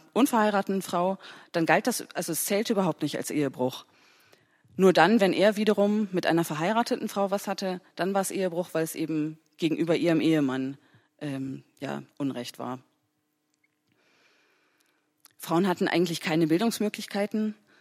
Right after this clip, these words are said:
sie haben keine Berufe ausgeübt, sie hatten auch kaum Möglichkeiten, sich selbst überhaupt zu finanzieren.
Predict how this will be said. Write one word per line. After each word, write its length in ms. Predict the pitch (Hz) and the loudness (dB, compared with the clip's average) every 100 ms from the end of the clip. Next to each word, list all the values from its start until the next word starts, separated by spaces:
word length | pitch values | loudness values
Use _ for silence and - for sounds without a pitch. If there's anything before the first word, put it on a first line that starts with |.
| _ | _
sie 120 | - | -2
haben 80 | 160 | -2
keine 220 | 170 160 | 0 0
Berufe 360 | 156 156 240 247 | 0 0 0 2
ausgeübt, 520 | 208 214 - 208 - | 0 -2 -4 -6 -4
sie 100 | 180 | -6
hatten 400 | 170 190 175 170 - | -2 0 0 0 -4
auch 160 | 170 | -6
kaum 200 | - 175 | -2 0
Möglichkeiten, 520 | 190 - 185 180 147 | 0 -2 -4 -2 -2
sich 140 | 160 156 | -4 -2
selbst 300 | 160 202 - | -2 -2 -4
überhaupt 360 | 185 170 175 | -2 -2 -4
zu 100 | - | -6
finanzieren. 760 | 170 180 165 - 226 196 156 | -4 0 0 -2 -2 0 -2